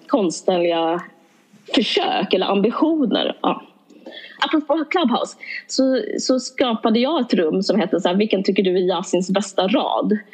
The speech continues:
Eh, för att jag ville liksom kolla så här vad folk...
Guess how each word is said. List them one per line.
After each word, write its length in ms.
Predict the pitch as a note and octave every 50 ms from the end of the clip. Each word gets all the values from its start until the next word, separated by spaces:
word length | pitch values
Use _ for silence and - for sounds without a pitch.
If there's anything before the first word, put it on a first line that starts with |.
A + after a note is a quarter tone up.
| - - - _ _ _
Eh, 380 | - F#3 F3+ F3 F3 E3+ E3 E3 - - - _ -
för 80 | -
att 100 | F#3+ G3
jag 140 | - G#3 G3+
ville 240 | G3+ G#3 G#3 G3+ G3+
liksom 340 | G3+ G3 F#3+ - - G3 G3
kolla 360 | - B3 G3 F#3 F#3+ G3+ G#3+
så 80 | - F3+
här 80 | E3
vad 260 | D#3+ E3+ F3+ E3 E3+
folk... 380 | - F3+ D#3+ D#3+ F#3 - - -